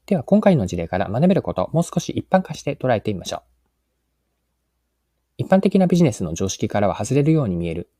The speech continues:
選択肢であったとしても、その背後に長期的な視点であったり戦略があれば合理的なものとなります。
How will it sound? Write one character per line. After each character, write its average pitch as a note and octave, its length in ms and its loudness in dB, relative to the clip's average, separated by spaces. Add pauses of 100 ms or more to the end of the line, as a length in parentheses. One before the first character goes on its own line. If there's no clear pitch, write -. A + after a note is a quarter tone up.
(120)
選 A#2+ 180 -6
択 A2 240 -4
肢 - 280 -10
で F#2+ 120 -6
あ F2 40 -6
っ - 80 -16
た F#2 120 -10
と - 80 -18
し - 100 -16
て E2 80 -12
も、 E2 200 -10 (1300)
そ D3+ 140 -2
の F3 100 4
背 E3+ 160 2
後 E2 100 -2
に E2 140 -10 (320)
長 D3 180 4
期 - 80 -18
的 C3+ 200 0
な B2 100 -2
視 - 120 -8
点 A#2+ 140 -2
で A#2 80 0
あ G#2+ 40 -2
っ - 60 -14
た F#2 100 -6
り F#2+ 180 0
戦 C#3 180 -2
略 C3 180 0
が A#2 100 -2
あ A2 40 -2
れ F2 80 -4
ば F2 240 -4
合 C3 160 0
理 B2 80 0
的 A#2+ 160 -4
な A2+ 80 -2
も G#2+ 100 -4
の G2+ 80 -4
と C3 100 -6
な A2+ 100 -4
り - 80 -14
ま - 80 -20
す。 - 180 -14